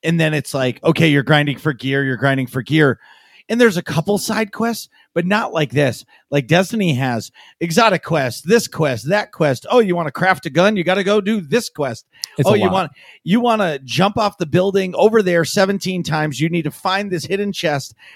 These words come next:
Speaker 1: Once you do, that just unlocks the next quest.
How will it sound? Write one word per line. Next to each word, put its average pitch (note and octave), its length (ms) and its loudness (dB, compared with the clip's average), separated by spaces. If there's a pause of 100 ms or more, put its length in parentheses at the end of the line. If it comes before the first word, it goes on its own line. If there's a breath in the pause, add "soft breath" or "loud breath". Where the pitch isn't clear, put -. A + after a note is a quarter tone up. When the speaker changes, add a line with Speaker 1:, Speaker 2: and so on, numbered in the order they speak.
Speaker 1:
Once G#3+ 260 2
you G3+ 100 -2
do, F3+ 260 4
that F#3+ 240 2
just B3 180 4
unlocks F3 560 0
the E3 140 -2
next C#3 260 -4
quest. C#3 380 -2